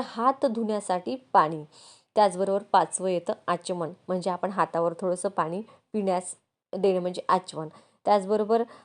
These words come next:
अ, सहावं येतं स्नान, म्हणजे अंघोळ घालणं. सातवं वस्त्र नेसण्यास व पांघरण्यास दिलं जातं. आठवं म्हणजे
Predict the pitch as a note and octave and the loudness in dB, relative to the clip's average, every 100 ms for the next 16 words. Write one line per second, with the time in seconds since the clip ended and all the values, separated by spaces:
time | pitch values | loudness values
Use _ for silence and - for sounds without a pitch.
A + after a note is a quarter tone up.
0 | _ - G#3+ G#3+ G#3+ G#3+ - - A#3 G#3+ | _ 0 2 4 2 -2 -10 -2 2 6
1 | A3 A3+ A#3+ G#3 A3+ A3+ A3+ G#3+ E3 E3 | 6 8 4 2 0 -2 -2 -2 -2 -4
2 | F3+ F3+ A3+ G3+ F#3+ F#3+ G3+ F#3 E3 D3+ | -4 -4 -4 -4 -2 2 2 0 -4 -8
3 | D#3+ - F3+ F3 F#3+ G3+ F#3 F#3+ - - | -6 0 0 0 -6 -4 0 0 -2 -10
4 | E3 - _ _ _ _ _ G3 G#3 F#3+ | -10 -10 _ _ _ _ _ -4 -4 -4
5 | F#3 G3 A3 A3+ A3+ G3 F3 E3 E3+ D#3+ | -4 -4 -2 0 0 0 -2 -4 -4 -4
6 | E3+ E3 D#3 D#3 E3+ - _ _ - G3+ | -6 -6 -6 -8 -10 -12 _ _ 0 2
7 | G3+ A3 B3+ B3+ A3+ | 2 0 0 0 -2